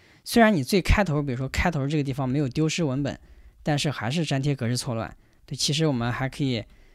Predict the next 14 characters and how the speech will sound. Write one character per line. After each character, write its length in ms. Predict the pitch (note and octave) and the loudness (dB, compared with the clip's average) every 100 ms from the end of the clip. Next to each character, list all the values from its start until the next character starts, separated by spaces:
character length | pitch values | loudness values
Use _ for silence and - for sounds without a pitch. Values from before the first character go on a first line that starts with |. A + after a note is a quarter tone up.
| _ _ _ - | _ _ _ -8
我 60 | |
们 60 | B2 | -2
就 80 | C#3 | 0
需 140 | D3 | 2
要 100 | C#3+ | 2
使 140 | B2+ | 0
用 80 | A2+ | -2
set 180 | A2+ C#3 A#2 | -2 -2 -2
past， 480 | - C3+ - - - - _ _ _ _ - - - - - - - - _ _ - - | -2 -2 -2 -10 -16 -20 _ _ _ _ -20 -20 -20 -20 -20 -20 -20 -20 _ _ -20 -16
对， 120 | - | -14
回 200 | - B2+ | -8 -4
车， 220 | D3 C#3+ A#2 | -2 -2 -4
然 140 | A2 | -6
后 220 | B2 G#2+ | -6 -8